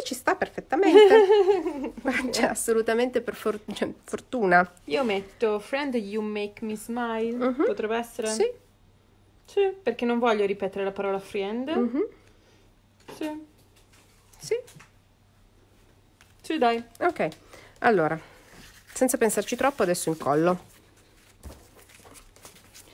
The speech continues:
Speaker 2: Tu tagli a forbici queste cose dritte?
Speaker 1: Ma va!
Speaker 2: Ma va!
Speaker 1: <laughs> Taglierina!
Speaker 2: Ok.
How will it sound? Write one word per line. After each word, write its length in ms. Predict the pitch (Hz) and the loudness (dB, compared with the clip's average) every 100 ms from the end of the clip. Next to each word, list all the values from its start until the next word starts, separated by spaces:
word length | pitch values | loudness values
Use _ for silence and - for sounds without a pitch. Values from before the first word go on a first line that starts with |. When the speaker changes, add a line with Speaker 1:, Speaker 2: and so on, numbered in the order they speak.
| - - | -20 -6
Speaker 2:
Tu 80 | 466 | -2
tagli 220 | 370 202 | 0 -2
a 40 | 190 | -4
forbici 580 | - 254 220 190 - 202 | -2 -2 0 -6 -14 -14
queste 260 | 202 - | -14 -14
cose 220 | 196 190 185 | -12 -12 -10
dritte? 480 | 202 202 - 185 180 | -10 -10 -8 -8 -4
Speaker 1:
Ma 240 | 185 175 160 | 0 0 -2
va! 420 | - 156 185 147 - - 311 302 | -4 0 0 -2 -6 2 4 6
Speaker 2:
Ma 260 | 226 185 - | 2 -2 -6
va! 500 | - 170 208 202 180 170 | -12 -2 0 0 -2 -10
Speaker 1:
<laughs> 40 | - | -2
Taglierina! 840 | 254 214 208 190 226 180 165 165 - | 2 6 6 6 2 2 2 -2 -4
Speaker 2:
Ok. 420 | 240 - 185 175 | -8 -6 -10 -10